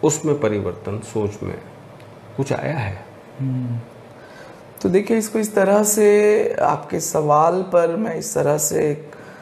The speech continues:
Speaker 2: आ, उसका एक विचार रखने का प्रयास करता हूँ, उसको बांधता हूँ एक, आ,
Speaker 1: जी।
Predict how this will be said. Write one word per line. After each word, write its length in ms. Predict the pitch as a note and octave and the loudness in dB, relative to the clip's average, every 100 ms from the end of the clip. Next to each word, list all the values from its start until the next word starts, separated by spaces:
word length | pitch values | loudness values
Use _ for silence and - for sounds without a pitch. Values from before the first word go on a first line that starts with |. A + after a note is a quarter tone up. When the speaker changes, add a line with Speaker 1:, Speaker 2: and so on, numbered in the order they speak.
| - - B2 | -20 -12 -8
Speaker 2:
आ, 340 | A#2 A#2+ A#2+ B2 A#2+ A#2+ | -4 -4 -4 -6 -10 -12
उसका 600 | B2 - B2 C3 B2+ B2+ - - - - | -12 -8 -4 -2 -2 -4 -8 -18 -18 -12
एक 80 | C#3+ - | -12 -10
विचार 380 | A#2 A#2 B2 C3 | -8 -2 0 2
रखने 280 | C3 C3+ C3 | 0 -2 -4
का 120 | C3 | -4
प्रयास 520 | A#2+ A#2 A#2 A#2+ - | 0 4 4 4 2
करता 280 | C3 A#2 G#2+ | -2 -2 -2
हूँ, 320 | G2 G2 - | -2 -6 -10
उसको 240 | - - A#2 | -10 -4 0
बांधता 500 | G#2+ G#2 A#2 - D3 | 2 0 -2 -4 -4
हूँ 220 | C#3+ C3 | -2 -4
एक, 260 | - - | -6 -4
आ, 540 | B1+ A#1 - - - G#2 | -4 -2 -6 -14 -12 -2
Speaker 1:
जी। 160 | A2+ | 0